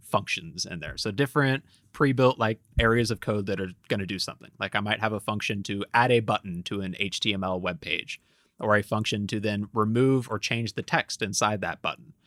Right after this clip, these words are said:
Uh, or in, like, a program, you know, a button to paint this thing red, or a button to delete this, whatever. Um, and as you are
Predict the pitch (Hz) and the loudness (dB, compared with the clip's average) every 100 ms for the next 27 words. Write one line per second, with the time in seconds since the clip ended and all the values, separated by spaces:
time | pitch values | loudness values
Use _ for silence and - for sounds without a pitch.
0 | _ _ _ 110 98 101 131 127 120 113 | _ _ _ 2 2 6 6 8 6 2
1 | 104 170 160 156 151 151 131 113 107 104 | 0 4 6 8 6 2 0 0 2 2
2 | 104 101 104 110 101 110 98 98 - _ | 0 2 2 0 -4 -2 -2 -4 -10 _
3 | _ - 131 - 120 - 123 113 104 104 | _ -2 -2 0 0 0 0 0 0 0
4 | 80 87 - 95 92 90 90 95 98 95 | -2 -6 -10 -4 -4 -2 -4 -6 -6 -6
5 | 87 95 95 92 80 80 - 117 98 - | -4 -6 -6 -6 -6 -6 -2 0 0 -2
6 | - _ _ _ _ _ - 127 113 127 | -12 _ _ _ _ _ 2 4 4 2
7 | 123 131 139 190 175 156 135 131 123 110 | 2 4 6 6 4 6 8 8 6 4